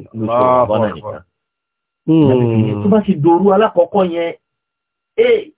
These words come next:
Speaker 1: opportunity ni o,
Speaker 2: Hmm.
Speaker 1: ebi àkíyèsí tẹ pé wá sí lánàá. Opportunity ni o. Wọ́n wá sílẹ̀kùn àlìjánà náà mo fi ní lánàá nígbà tẹ́ ẹ yán ọ̀rọ̀ yẹn.
Speaker 2: Hmm.
Speaker 1: Ike, ẹlòmíì lè máa béèrè pé, "Ah, ẹ wò rí,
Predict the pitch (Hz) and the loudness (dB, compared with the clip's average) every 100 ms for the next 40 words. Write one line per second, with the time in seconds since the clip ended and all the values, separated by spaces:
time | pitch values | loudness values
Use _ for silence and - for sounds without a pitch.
0 | _ _ _ _ _ _ 113 113 110 117 | _ _ _ _ _ _ -16 -12 -8 -8
1 | 113 104 87 78 71 - 101 131 95 90 | -6 -6 -8 -10 -12 -6 -2 0 0 -4
2 | - - 92 - 107 90 90 87 - 76 | -8 -14 -14 -6 -8 -8 -14 -14 -8 -8
3 | 90 95 98 92 - _ _ _ _ _ | -6 -2 -2 -2 -6 _ _ _ _ _
4 | _ _ 156 151 139 117 156 147 127 104 | _ _ -6 -2 -2 0 -2 -2 -2 -2
5 | 95 80 - _ _ _ _ _ _ _ | -2 -4 -10 _ _ _ _ _ _ _
6 | _ 160 170 135 - 185 180 135 120 139 | _ -2 2 2 0 -2 0 0 -2 -2
7 | 165 165 101 _ - 165 131 113 123 143 | -4 -4 -8 _ -12 -8 -8 -8 -6 -6
8 | 143 - 143 147 113 123 101 110 110 113 | -6 -6 -2 -2 0 -2 -2 0 2 2
9 | 123 123 95 82 90 92 147 117 - _ | 2 0 -2 -6 -10 -6 -2 -2 -2 _
10 | 107 107 110 104 - 185 214 196 160 185 | -14 -8 -8 -6 0 2 2 2 0 -2
11 | 156 143 165 165 - 113 _ _ _ - | -4 -4 -8 -10 -14 -16 _ _ _ -4
12 | 143 127 180 175 | -4 0 0 0